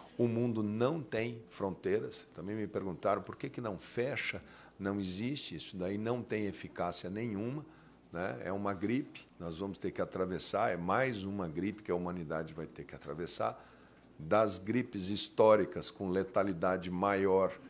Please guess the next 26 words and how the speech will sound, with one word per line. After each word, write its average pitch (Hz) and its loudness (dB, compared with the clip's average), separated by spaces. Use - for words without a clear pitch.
ela 90 0
se - -2
comporta 90 0
bem 110 0
a 92 0
menor 110 2
e 110 -2
ela 107 4
tem 107 -4
uma 92 0
transmissibilidade 92 0
similar 101 2
a 95 2
determinadas 90 -2
gripes 90 -2
que - -4
a 90 2
humanidade 85 -2
já 82 0
superou 85 -2
e 87 -6
já 87 0
passou. 82 -4
Como 123 0
todo 131 2
vírus, 147 0